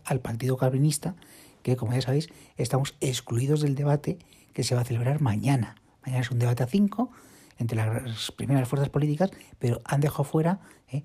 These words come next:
al partido bisagra, al partido que puede dar la mayoría absoluta, que es al partido calvinista. Todavía siguen escu-, sin escuchar nuestras reivindicaciones de peluquería gratis para todo el mundo que se quiera pelar el pelo,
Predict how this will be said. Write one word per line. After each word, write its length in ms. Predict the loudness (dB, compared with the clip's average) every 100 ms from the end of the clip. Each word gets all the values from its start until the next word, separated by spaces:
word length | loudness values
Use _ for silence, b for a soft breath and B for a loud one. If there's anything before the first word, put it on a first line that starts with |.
| b -6
al 200 | -2 -2
partido 380 | -4 0 4 4
bisagra, 400 | 4 2 2 -2
al 240 | -2 -2
partido 360 | -2 0 0 2
que 120 | 0
puede 380 | 2 4 4 2 B B B
dar 280 | 0 2 2 B B B
la 140 | 2
mayoría 340 | 4 4 4 2
absoluta, 520 | 2 0 -2 -6 -12 -10
que 140 | -6
es 120 | -6 -6 -4
al 160 | -2 -2
partido 420 | -6 -2 0 2
calvinista. 680 | 2 0 2 0 0 -4 -16 B B B B 0
Todavía 320 | 4 4 4
siguen 280 | 0 0 0
escu-, 280 | 0 -6
sin 320 | -10 -6 -2 -2
escuchar 380 | 0 0 0 B B B
nuestras 300 | -2 0 0
reivindicaciones 680 | -2 -2 -2 -2 2 4 4 B B B
de 100 | -2
peluquería 540 | 0 0 -2 0 0 2
gratis 360 | 0 -2 -6 B B B B
para 280 | -2 0 0
todo 200 | -2 -2
el 60 | 2
mundo 160 | 2
que 80 | 0
se 100 | -2
quiera 240 | 0 0
pelar 240 | 0 -6 -6
el 100 | -2
pelo, 300 | 0 0